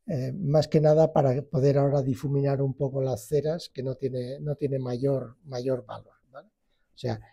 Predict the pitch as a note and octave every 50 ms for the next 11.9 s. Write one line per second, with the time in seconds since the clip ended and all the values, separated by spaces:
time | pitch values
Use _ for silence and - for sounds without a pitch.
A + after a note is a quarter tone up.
0 | _ _ E3+ B2 - - - D3 C#3+ C#3+ E3+ A3 G3+ D#3+ C#3 C3+ C#3 C3 B2+ A2+
1 | A2+ A2+ B2+ B2 B2 A#2+ A#2 A2+ G#2+ C#3 D#3 D#3+ - - - G#3 - _ _ -
2 | - _ _ D3+ D3 C#3+ C3+ B2+ B2+ A#2+ A#2 A2 A2 - B2 B2+ B2+ C#3+ D#3 C3
3 | A#2+ A2+ B2 A2+ A2 G#2+ - - - A2+ A2 G2+ - - _ _ _ _ _ _
4 | - - - _ _ _ A#2+ A2+ A#2 A2 A2 A2 A2 A2+ A2 G#2+ - - - _
5 | - C3+ D#3+ F#3 G3+ - _ _ _ _ _ _ _ _ _ _ _ _ _ _
6 | _ _ _ _ _ _ - C#3 C3 - F3 E3 F3 - G3+ F3 E3 E3+ - -
7 | _ _ _ - - - _ _ _ _ _ _ _ _ _ _ _ _ _ _
8 | _ _ _ _ _ _ _ F3 D#3 D3 C#3 C3+ C3+ C3+ C3 B2+ B2+ B2+ B2+ B2
9 | B2 B2+ D3 - - _ _ _ _ _ _ _ _ _ _ F3+ F#3 G3 G3+ G#3
10 | G#3 G#3 G3+ - - E3 D#3 D3 C#3+ C#3 - - - - - - E3 D3 D3+ C#3
11 | C#3+ C#3+ E3+ G3+ G3 G3+ G3+ D#3+ C#3 B2 A2 - - E3 D3+ C#3+ C#3